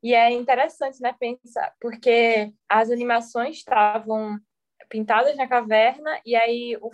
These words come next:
fogo batia e o jogo de sombras, é, simulava ali um movimento, né? Então é interessante pensar assim com um primórdio do cinema que seja a partir da, da animação.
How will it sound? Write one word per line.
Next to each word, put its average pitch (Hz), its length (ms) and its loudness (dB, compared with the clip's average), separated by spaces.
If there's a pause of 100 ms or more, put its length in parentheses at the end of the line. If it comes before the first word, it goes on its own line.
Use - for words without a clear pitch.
(100)
fogo 233 280 2
batia 220 800 -2
e 240 180 -2
o 240 60 -2
jogo 220 260 -2
de 226 100 -14
sombras, 220 560 -2 (340)
é, 202 460 4 (260)
simulava 226 580 -2
ali 220 140 -4
um 214 60 -10
movimento, 220 600 -6
né? 208 300 0 (380)
Então 220 160 2
é 220 120 2
interessante 226 680 0
pensar 220 520 2
assim 202 300 -6
com 196 160 -4 (220)
um 214 80 -2
primórdio 214 520 2
do 202 60 -8
cinema 208 400 -2
que 214 120 -12
seja 214 240 0
a 208 40 -4
partir 208 300 -4
da, 190 500 0 (100)
da 196 80 -2
animação. 190 760 -8